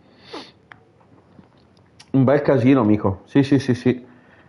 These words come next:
È, è tosta, è tosta farle, è veramente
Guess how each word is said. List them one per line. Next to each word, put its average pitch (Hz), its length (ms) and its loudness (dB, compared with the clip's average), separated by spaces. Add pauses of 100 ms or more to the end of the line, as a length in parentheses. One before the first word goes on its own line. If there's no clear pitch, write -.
(240)
È, 110 80 -2
è 117 500 2
tosta, 139 380 0
è 127 40 -2
tosta 143 380 -2
farle, 180 600 2
è 123 220 4
veramente 131 1120 2